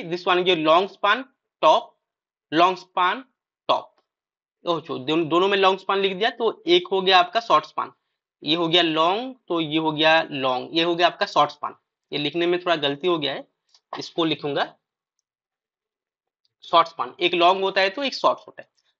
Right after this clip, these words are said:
तो ये देखिए आपका ये टिपिकल सेक्शन है और उसका अगर प्लान देखेंगे तो ये प्लान हो गया,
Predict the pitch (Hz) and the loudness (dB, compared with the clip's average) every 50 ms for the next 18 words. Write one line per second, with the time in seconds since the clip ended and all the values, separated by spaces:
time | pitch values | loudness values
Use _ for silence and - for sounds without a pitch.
0 | _ _ 220 233 233 214 202 233 240 226 233 233 - 247 233 226 214 220 - - | _ _ 0 0 2 2 2 2 2 2 0 -2 0 2 2 2 2 0 -2 -2
1 | 262 349 381 - - 214 220 220 - - - 202 175 - 190 - 208 208 208 - | -2 -2 -4 -4 -4 -4 -4 -4 -4 -8 -10 -10 -8 -4 -2 0 0 0 0 -2
2 | 214 202 - - 202 185 196 233 339 - - 180 175 175 175 208 196 185 190 190 | -8 -8 -6 -6 -6 -4 -4 -4 -4 -2 -2 -2 -2 -2 -2 0 0 0 0 -2
3 | - 175 156 160 175 180 170 180 175 185 175 175 180 202 180 175 175 175 147 135 | 2 2 4 4 2 0 -4 -10 -10 -10 -10 -10 -10 -8 -8 -8 -8 -6 -6 -6
4 | 131 131 131 123 127 - - | -6 -6 -6 -10 -14 -14 -14